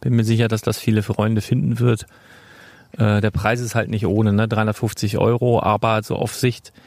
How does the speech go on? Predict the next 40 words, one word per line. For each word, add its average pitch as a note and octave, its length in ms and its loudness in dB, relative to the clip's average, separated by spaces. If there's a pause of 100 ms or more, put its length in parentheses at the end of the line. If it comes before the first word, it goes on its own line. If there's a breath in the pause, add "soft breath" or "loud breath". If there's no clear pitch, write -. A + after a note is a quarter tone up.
(220 loud breath)
kann A#2 160 -2
das A#2 160 -2
natürlich A#2+ 320 0
auch A2 60 2
ein A2 60 0
Set A2 200 -2
werden, A2 260 0
was G#2+ 160 -2
irgendwann G#2+ 260 2
mal G#2 120 2
irrsinnig G#2+ 420 2
teuer F#2 280 0
wird, F#2+ 160 0
weil G2 160 2
eben A2 140 2
die G#2+ 100 0
dreihundertfünfzig G#2+ 720 -2
Euro B2+ 260 2
abschrecken, - 540 -2
man G#2+ 200 4
nicht A2+ 200 2
ganz A2+ 240 -2
genau G#2+ 340 0
weiß, G#2 320 2
okay, G#2+ 220 -2
ist A2+ 160 0
es A2 120 -2
das G#2+ 200 -2
jetzt, G#2+ 180 0
ist G#2+ 100 0
es G2+ 120 -4
das G#2 220 -2
nicht, A#2+ 220 2
oder G2+ 160 2
ist G#2 140 -4
mir A2+ 80 2
das G#2 160 2
zu - 160 -8
offen, A2+ 320 0
oder G2+ 300 0